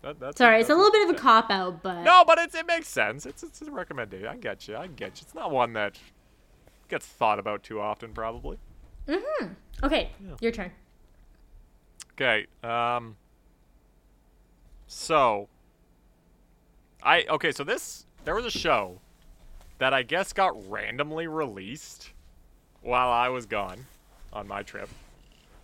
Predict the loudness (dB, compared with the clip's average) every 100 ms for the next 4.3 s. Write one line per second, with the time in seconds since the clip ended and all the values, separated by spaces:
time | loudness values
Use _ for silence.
0 | _ _ _ 2 6 8 10 8 6 -6
1 | -8 -6 -6 -6 _ _ _ _ -6 0
2 | 2 6 6 6 6 4 0 -2 -2 -2
3 | -6 -12 -10 -12 -10 -12 -14 _ _ _
4 | _ _ -6